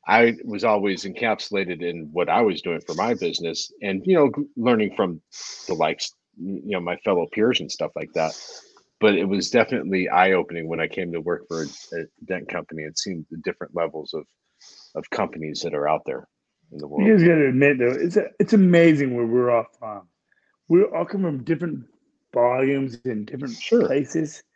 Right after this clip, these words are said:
Speaker 2: We're coming to this great place, and we're, we love what we're doing. We keep on going with it. So,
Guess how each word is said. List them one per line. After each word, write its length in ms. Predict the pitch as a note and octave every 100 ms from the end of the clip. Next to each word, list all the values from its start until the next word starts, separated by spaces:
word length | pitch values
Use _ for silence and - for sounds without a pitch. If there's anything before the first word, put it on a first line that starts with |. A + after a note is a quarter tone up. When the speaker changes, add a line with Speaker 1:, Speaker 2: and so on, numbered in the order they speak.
| _ _ _ _ -
Speaker 2:
We're 80 |
coming 280 | - E3+ E3+
to 80 | D3
this 200 | C3 - _ _ _ _ -
great 540 | - D3 D3 E3+ -
place, 500 | - C#3+ D3 A#2+ -
and 120 | B2+ G#2+
we're, 140 | A#2 -
we 160 | C#3+
love 520 | A2+ B2+ D3 F3+ G3 D#3+
what 140 | D3
we're 140 | C3
doing. 500 | C3 A#2+ D#3+ D3 G2 - - - - -
We 120 | D3 -
keep 200 | - F#3
on 140 | F3 D3
going 460 | A#2+ C#3 D#3+ D3 A2+
with 140 | G#2
it. 140 | - - _
So, 440 | - - C3 A2